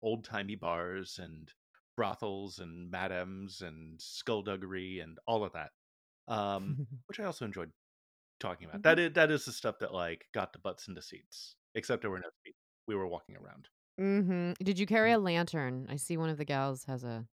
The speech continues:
Speaker 2: a lantern she uses for her tours. It's nice
Speaker 1: Uh,
Speaker 2: little touch.
Speaker 1: no, I think that was a different tour company that did the lantern thing.
Speaker 2: Ah, okay.
Speaker 1: Uh, no, I didn't have any, uh, I didn't have any, like, props, or I didn't dress in period <laughs> costume or anything like that.
Speaker 2: <laughs>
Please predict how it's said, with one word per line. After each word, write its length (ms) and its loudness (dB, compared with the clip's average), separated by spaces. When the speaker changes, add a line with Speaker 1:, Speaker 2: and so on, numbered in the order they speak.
Speaker 2:
a 80 -2
lantern 400 -2
she 200 -10
uses 560 -4
for 120 -6
her 100 -6
tours. 520 -6
It's 80 8
nice 180 10
Speaker 1:
Uh, 20 10
Speaker 2:
little 120 6
touch. 360 -4
Speaker 1:
no, 180 4
I 80 2
think 220 -8
that 100 -4
was 140 -6
a 40 -8
different 300 -10
tour 200 -6
company 360 -8
that 120 -8
did 140 -4
the 80 -6
lantern 420 -6
thing. 340 -12
Speaker 2:
Ah, 420 0
okay. 240 2
Speaker 1:
Uh, 140 2
no, 340 2
I 160 0
didn't 300 -4
have 220 -2
any, 360 0
uh, 360 -2
I 100 -6
didn't 200 -2
have 160 -6
any, 140 -6
like, 300 -6
props, 500 -6
or 60 -6
I 80 -4
didn't 200 -8
dress 300 -8
in 60 -20
period 360 -10
<laughs> 20 -12
costume 380 -10
or 60 0
anything 260 -6
like 240 4
that. 240 6
Speaker 2:
<laughs> 640 4